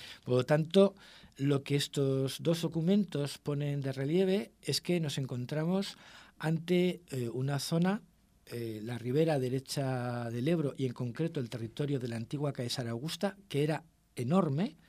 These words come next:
era un territorio que tenía, eh, del orden de cien kilómetros de largo por cerca de ochenta de, de ancho, por decir, en fin, o de oeste a este y de norte a sur,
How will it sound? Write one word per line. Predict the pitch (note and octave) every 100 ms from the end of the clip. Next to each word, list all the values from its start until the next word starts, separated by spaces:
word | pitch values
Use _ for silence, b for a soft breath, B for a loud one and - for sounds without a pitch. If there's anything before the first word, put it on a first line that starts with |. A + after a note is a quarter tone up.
| B B B
era | A#2+
un | A#2
territorio | B2+ B2 D#3+ C#3+
que | B2+
tenía, | A2 B2 C3+ B2+ B2 B B B B
eh, | A#2 A#2+ A#2
del | B2
orden | C#3 C#3+ C3+
de | B2+
cien | - D#3 D3+
kilómetros | D3 C#3+ C#3 D3 C3+ B2
de | B2
largo | C#3+ D3 C#3 B2+
por | B2 A#2
cerca | A#2 C3+ B2+ C3
de | B2
ochenta | - C#3+ C3+ C3 A#2+
de, | A2 G#2+ G#2 G2 - - B B B B B
de | G#2+ C3+
ancho, | E3 F3+ G#3+ A#3+
por | - A2
decir, | A2+ B2
en | A2 G#2 G#2 G2+ _ -
fin, | - A2+
o | G2
de | G2 F#2+ -
oeste | A#2+ C#3 - C3+
a | B2 B2
este | C#3 C3+ - C3
y | A#2
de | A2+
norte | B2 A#2 - A#2 A2 G#2+ B B B B
a | C#3
sur, | - G3